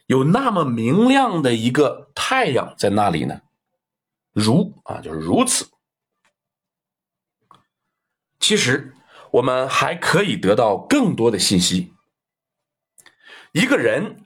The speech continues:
穿着兽皮，时间显然是冬季。为什么两个人要在冬季私奔呢？以前我们说过，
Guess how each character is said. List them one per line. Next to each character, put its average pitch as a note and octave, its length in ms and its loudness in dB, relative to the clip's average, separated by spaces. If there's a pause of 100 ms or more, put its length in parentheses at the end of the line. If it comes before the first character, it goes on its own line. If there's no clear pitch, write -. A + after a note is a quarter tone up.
(100)
穿 A#3 260 2
着 F#3 100 0
兽 - 260 2
皮， - 480 -6 (640)
时 - 160 0
间 D#3 340 0
显 G2 360 0
然 E2 180 -4
是 A#2+ 120 -4
冬 E3 300 0
季。 - 280 -8 (1300)
为 E4 280 2
什 C#3+ 180 2
么 C4 120 2
两 D#3 260 0
个 D#3+ 60 -4
人 C3 480 -2
要 G#3 160 2
在 F#3+ 120 4
冬 A#3+ 340 0
季 B3+ 180 2
私 - 180 0
奔 F3 200 2
呢？ F3+ 240 -2 (1700)
以 A#2 140 -2
前 C#3 200 0
我 B2 60 -4
们 F#2+ 120 -4
说 F3 280 0
过， - 260 -12